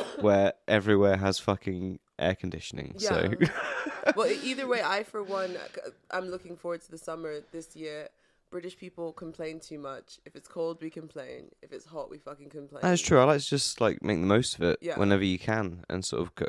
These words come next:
Speaker 1: try and get out and do, do what you wanna
Speaker 2: And
Speaker 1: do.
Speaker 2: also because we've been, our, the last few summers have been marred by covid.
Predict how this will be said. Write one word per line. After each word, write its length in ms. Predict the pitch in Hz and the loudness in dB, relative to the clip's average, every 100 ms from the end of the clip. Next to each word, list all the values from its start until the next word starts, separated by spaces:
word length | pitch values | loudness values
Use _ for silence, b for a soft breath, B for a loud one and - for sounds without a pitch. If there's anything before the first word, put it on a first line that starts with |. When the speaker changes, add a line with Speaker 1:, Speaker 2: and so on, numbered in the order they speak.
| - | -4
Speaker 1:
try 200 | - 92 | -2 -2
and 80 | 92 | 0
get 120 | 78 | -2
out 140 | 95 58 | 0 -2
and 100 | 87 | -2
do, 240 | 90 90 - | 0 0 0
do 160 | 92 82 | 0 2
what 80 | |
you 80 | 80 | 2
wanna 180 | 90 87 | 2 0
Speaker 2:
And 80 | - | 2
Speaker 1:
do. 100 | 87 | 2
Speaker 2:
also 240 | - - | 2 -4
because 340 | 214 214 202 196 | -6 -8 -12 -10
we've 240 | 196 190 | -14 -10
been, 220 | 196 185 180 | -10 -8 -8
our, 400 | 180 185 180 - _ | -6 -4 -6 -10 _
the 100 | 196 | -8
last 480 | 190 190 - _ - _ | -6 -8 -12 _ -20 _
few 200 | - 180 | -16 -10
summers 340 | 180 180 165 | -6 -4 -6
have 180 | 175 165 | -8 -8
been 160 | 165 156 | -8 -8
marred 300 | 151 156 143 | -8 -8 -8
by 140 | 147 | -10
covid. 520 | - 160 156 147 139 | -6 -8 -6 -10 -12